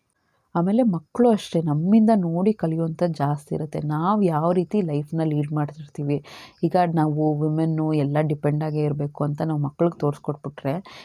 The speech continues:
ಹೆಣ್ಮಕ್ಳು ಹಂಗೆ ಡಿಸೈಡ್ ಮಾಡ್ಬಿಡ್ತಾರೆ. ಆಮೇಲೆ ಗಂಡ್ಮಕ್ಳು ಅಷ್ಟೇ, ಓ, ನಾವೇ ಎಲ್ಲ ಡಿಸಿಷನ್ ತಗೊಳ್ಳುವಂಥದ್ದು. ಮಕ್ಕಳಲ್ಲಿ ನಾವು ಅದನ್ನೇ ಹೇಳ್ಕೊಡ್ತಾ ಹೋಗ್ತೀವಿ.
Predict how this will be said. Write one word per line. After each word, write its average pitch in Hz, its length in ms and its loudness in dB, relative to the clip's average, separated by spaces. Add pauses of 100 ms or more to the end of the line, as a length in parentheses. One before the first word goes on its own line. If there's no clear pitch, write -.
(140)
ಹೆಣ್ಮಕ್ಳು 254 460 4
ಹಂಗೆ 202 180 4
ಡಿಸೈಡ್ 175 320 2
ಮಾಡ್ಬಿಡ್ತಾರೆ. 156 540 -2
ಆಮೇಲೆ 202 340 0
ಗಂಡ್ಮಕ್ಳು 190 540 2
ಅಷ್ಟೇ, 175 240 0
ಓ, 143 160 2
ನಾವೇ 147 360 0
ಎಲ್ಲ 160 180 2
ಡಿಸಿಷನ್ 147 520 -2
ತಗೊಳ್ಳುವಂಥದ್ದು. 143 680 0 (380)
ಮಕ್ಕಳಲ್ಲಿ 262 460 6
ನಾವು 208 260 4
ಅದನ್ನೇ 175 380 2
ಹೇಳ್ಕೊಡ್ತಾ 160 560 0
ಹೋಗ್ತೀವಿ. 147 580 -6